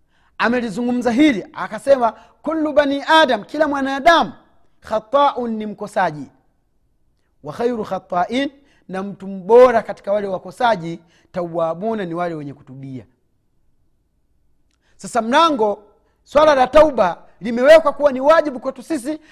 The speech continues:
kwa sababu mwanadamu asili yake ni kukosea. Sasa kwa sababu asili yake ni kukosea,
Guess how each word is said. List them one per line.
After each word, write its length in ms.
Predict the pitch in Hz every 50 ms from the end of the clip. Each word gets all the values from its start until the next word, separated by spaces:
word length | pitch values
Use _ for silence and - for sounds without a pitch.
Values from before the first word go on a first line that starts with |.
| - -
kwa 100 | - 226
sababu 360 | - - 285 285 311 294 269
mwanadamu 760 | 254 269 277 269 262 269 269 269 254 302 330 330 330 320 311 277 -
asili 360 | 220 247 - - 254 226 262
yake 260 | 294 302 285 - 262
ni 80 | 240 220
kukosea. 580 | - 180 - 214 196 - - 202 180 156 131 - _ _ _ _ _ _ _ _ _ _ _ _ _ _ _ _ _ _ _ _ _ _ _ _ _ _ _ _ _ _ _
Sasa 260 | _ - 254 233 254 247
kwa 120 | - 254
sababu 420 | - 285 233 277 320 330 311 311
asili 240 | 302 269 - 262 262
yake 200 | 302 311 311 294
ni 80 | 262 247
kukosea, 560 | - - - 254 247 - - 320 285 214 190